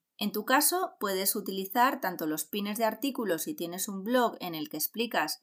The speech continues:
cómo hacer una corona de flores,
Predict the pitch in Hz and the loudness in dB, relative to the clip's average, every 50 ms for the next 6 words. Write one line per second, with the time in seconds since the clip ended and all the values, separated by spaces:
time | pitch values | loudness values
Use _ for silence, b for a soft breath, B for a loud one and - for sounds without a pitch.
0 | _ _ - 220 220 220 220 226 214 214 214 214 220 262 247 233 214 - - - | _ _ 4 4 6 6 4 4 4 4 4 2 2 2 4 4 4 2 0 -4
1 | 208 196 180 175 - 160 151 156 156 165 175 214 226 - 269 262 254 226 226 240 | -2 -2 -2 0 0 -2 -2 -2 -2 -2 -2 -2 -2 0 2 4 4 4 4 2
2 | 302 294 - - - | 2 0 -2 -6 -8